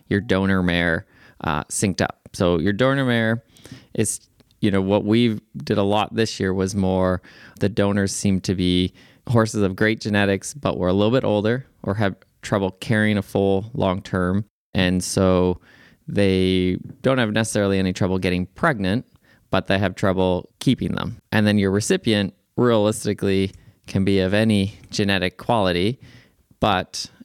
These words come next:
I'd say the biggest thing is it still needs to be reproductively sound. So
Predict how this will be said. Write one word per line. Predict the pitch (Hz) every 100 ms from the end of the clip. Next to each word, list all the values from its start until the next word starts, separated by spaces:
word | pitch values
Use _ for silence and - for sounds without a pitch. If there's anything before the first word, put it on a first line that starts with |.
| -
I'd | 107 -
say | 98
the | 95
biggest | 113 117 107 -
thing | 104 101 95
is | - 92 92 90 - - -
it | 120
still | - 123
needs | 117 101
to |
be | 98 95
reproductively | 101 95 95 90 - 98 98
sound. | - 78 57 - - -
So | - 90 87